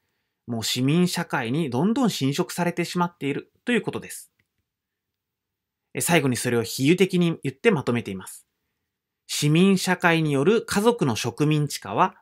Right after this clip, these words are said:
まさに完成しようとしている。植民地というのは、例えばかつて、えー、イ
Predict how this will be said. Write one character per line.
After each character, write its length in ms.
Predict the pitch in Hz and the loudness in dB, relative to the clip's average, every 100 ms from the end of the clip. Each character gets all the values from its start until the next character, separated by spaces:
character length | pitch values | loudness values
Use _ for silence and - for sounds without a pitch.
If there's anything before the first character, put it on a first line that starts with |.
| - | -2
ま 140 | 151 | -2
さ 120 | 175 | 0
に 140 | 139 208 | -2 -2
完 300 | - 120 175 | -2 -2 0
成 200 | 208 202 | 0 0
し 180 | - 180 | 0 -2
よ 100 | 175 | 0
う 20 | |
と 120 | 269 | -2
し 100 | - | -4
て 60 | 104 | -10
い 60 | |
る。 120 | - _ _ _ _ _ _ _ _ _ _ _ _ _ _ | -16 _ _ _ _ _ _ _ _ _ _ _ _ _ _
植 380 | - 151 147 294 | -2 -2 2 4
民 260 | 320 294 185 | 6 6 4
地 320 | - - _ - | 0 -6 _ -4
と 80 | 151 | -2
い 80 | 135 | 0
う 40 | |
の 80 | 92 | 0
は、 280 | 131 135 - _ _ _ 175 | 2 0 -4 _ _ _ 2
例 100 | 254 | 2
え 20 | |
ば 100 | 254 | 2
か 160 | - 226 | 0 -2
つ 140 | - | -2
て、 360 | - 165 214 _ _ - | -2 0 0 _ _ -12
え 100 | 110 | -8
ー、 40 | |
イ 200 | 104 | -6